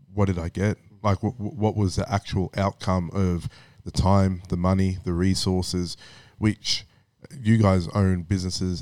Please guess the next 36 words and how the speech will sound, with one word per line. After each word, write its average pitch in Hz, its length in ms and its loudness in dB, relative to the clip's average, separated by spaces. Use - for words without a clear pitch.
outside 95 480 0
of 87 160 0
just 90 220 -4
the 87 100 -2
agency. 87 360 -8
You 104 60 -4
know 127 140 4
how 90 140 2
hard 92 380 -2
it 87 140 -4
is - 200 -8
when 90 340 -2
you, 95 240 0
you're 104 80 -8
spending 107 420 -2
money 101 220 0
on 90 100 -2
a 85 40 -6
tangible 98 560 -2
product 92 640 0
and 95 280 4
then 98 120 4
you're 92 100 2
putting 95 300 2
money 95 420 -2
to 95 200 2
get - 260 -4
that 90 220 -6
product - 480 -4
into 98 520 -4
people's 101 300 0
hands 98 460 2
or 87 220 -2
eyeballs, 98 640 4
and 95 180 -4
then 92 360 -2